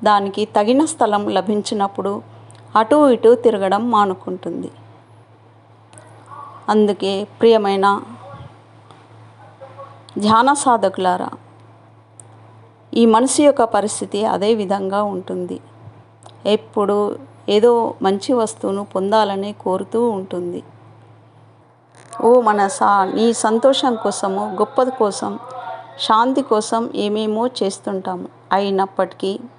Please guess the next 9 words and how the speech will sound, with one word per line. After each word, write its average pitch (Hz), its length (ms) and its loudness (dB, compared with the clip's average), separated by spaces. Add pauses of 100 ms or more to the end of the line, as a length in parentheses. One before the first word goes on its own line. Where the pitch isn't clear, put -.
మనలోని 214 580 2
విచారము, 190 720 -4 (580)
అశాంతి 196 720 0
అలాగే 190 440 -2
మిగులుతాయి. 180 600 -8 (1000)
దానిని 190 760 0
జ్ఞానంతో 202 840 2 (560)
వెతికి 196 600 0 (380)
శోధించి 214 840 0